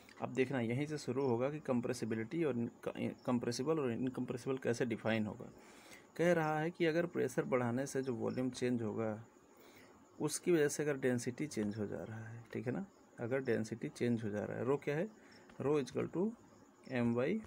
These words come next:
V, that is density, ठीक है ना। याद करके आना, पिछली बार का class revise करो, density जो बताया गया था उसको पढ़ के आना अगली बार,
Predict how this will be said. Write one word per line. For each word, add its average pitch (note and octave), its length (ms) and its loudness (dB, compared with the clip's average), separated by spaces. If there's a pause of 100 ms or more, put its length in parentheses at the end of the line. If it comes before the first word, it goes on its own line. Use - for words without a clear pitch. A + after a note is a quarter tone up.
(160)
V, A#2 220 0 (300)
that A2+ 220 -2
is E3 220 -2
density, A#2 480 -2 (120)
ठीक A#2 120 -6
है C#3 40 2
ना। G3 100 -2 (520)
याद A#2+ 220 4
करके A2+ 260 0
आना, G#2+ 180 0
पिछली A#2 300 -4
बार A2+ 260 0
का A2 360 -2
class A2 360 0
revise G#2+ 240 0
करो, A#2+ 160 -2
density A2+ 380 -2
जो A2+ 120 0
बताया A2 260 0
गया A2+ 160 -2
था E3 140 -6
उसको C#3+ 300 -4
पढ़ A2 220 -2
के G#2+ 140 0
आना G#2+ 180 2
अगली A2+ 180 0
बार, B2 160 0